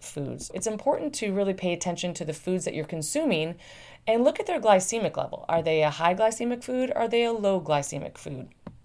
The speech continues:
And not only does sugar feed into the cells,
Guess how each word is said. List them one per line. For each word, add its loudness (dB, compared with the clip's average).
And 4
not 4
only 4
does 0
sugar -2
feed 0
into 0
the -4
cells, 4